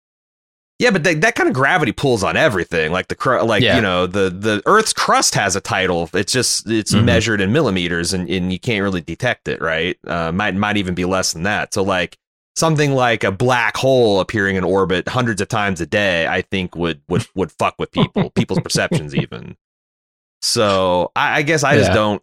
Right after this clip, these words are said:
Speaker 1: think now. Again, and the other thing is, like, it's, it's also important to note that Hugo's thing going behind the sun and doing a simulated jump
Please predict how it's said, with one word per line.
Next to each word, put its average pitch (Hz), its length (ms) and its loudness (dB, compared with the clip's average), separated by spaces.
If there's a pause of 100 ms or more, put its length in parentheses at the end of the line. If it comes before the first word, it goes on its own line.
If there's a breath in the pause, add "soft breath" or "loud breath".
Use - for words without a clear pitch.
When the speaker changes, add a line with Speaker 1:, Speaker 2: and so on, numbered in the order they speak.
(160)
Speaker 1:
think 120 180 0
now. 147 180 2
Again, 160 240 2
and 165 120 4
the 190 80 6
other 226 120 4
thing 208 160 2
is, 160 120 2
like, 147 280 2
it's, 135 180 0 (360)
it's 135 160 0
also 175 380 2
important 139 360 0
to 131 60 2
note 156 220 4
that 117 80 2
Hugo's 156 800 2 (960)
thing 165 280 4
going 151 280 4
behind 147 220 2
the 120 40 -2
sun 147 300 2
and 117 120 0
doing 131 260 2
a 110 80 2
simulated 123 560 0
jump 139 400 0